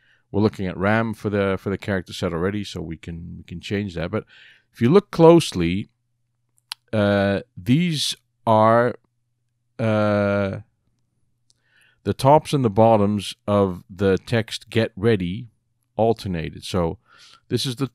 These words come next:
top part of the G, this is the bottom part of the G. This is the top part of the E, and this is the bottom part of the E. T top, T bottom, R top, R bottom.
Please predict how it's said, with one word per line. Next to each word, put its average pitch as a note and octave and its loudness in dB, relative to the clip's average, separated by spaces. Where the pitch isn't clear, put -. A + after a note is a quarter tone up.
top C3 2
part B2+ 6
of A#2+ 0
the A#2+ 2
G, G#2+ 0
this G#2 -6
is F#2+ -12
the G2+ -4
bottom G2 2
part E2+ -2
of D#2 -6
the D#2+ -6
G. D2+ -12
This G#2+ -2
is F#2+ 0
the G2+ 4
top G#2+ 2
part F#2 2
of F2+ 2
the F#2+ -2
E, B2+ 0
and F2 -6
this E2+ -8
is E2+ -14
the G2+ -6
bottom C3 0
part F#2 0
of E2 -2
the E2+ -6
E. D2+ -10
T C3+ -2
top, G#2 0
T F#2+ -4
bottom, A2+ 0
R B2+ 4
top, G2 0
R F#2+ 2
bottom. G#2+ -2